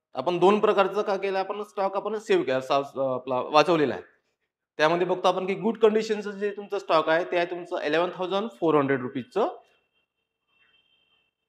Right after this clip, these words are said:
अ, इलेवन थाउजंड टू हंड्रेड रुपीजचं. आणि, अ, डॅमेज कंडिशनचं जे स्टॉक होतं त्याची अमाऊंट दिला तुम्हाला, ॲग्रीड अमाऊंट, अ, टेन थाउजंड फोर हंड्रेडचं.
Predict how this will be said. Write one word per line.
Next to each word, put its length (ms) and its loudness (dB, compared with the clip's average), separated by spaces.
अ, 400 -8
इलेवन 280 4
थाउजंड 400 0
टू 100 0
हंड्रेड 220 4
रुपीजचं. 520 -2
आणि, 440 -2
अ, 540 4
डॅमेज 300 6
कंडिशनचं 420 0
जे 160 -6
स्टॉक 300 0
होतं 200 -2
त्याची 320 -4
अमाऊंट 380 4
दिला 180 2
तुम्हाला, 480 0
ॲग्रीड 320 2
अमाऊंट, 480 -2
अ, 100 2
टेन 520 -2
थाउजंड 340 -2
फोर 140 8
हंड्रेडचं. 400 4